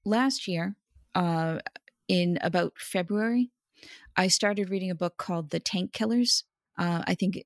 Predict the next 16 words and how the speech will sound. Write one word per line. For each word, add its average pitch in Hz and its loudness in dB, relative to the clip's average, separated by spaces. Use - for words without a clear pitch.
the 170 0
author 180 0
is 170 -2
Harry 196 4
Yeide. 190 2
I'm 196 6
not 190 4
sure 185 -2
if 170 -4
I'm 170 0
pronouncing 170 2
his 165 -2
name 170 0
right, 170 0
but, 185 0
um, 170 -2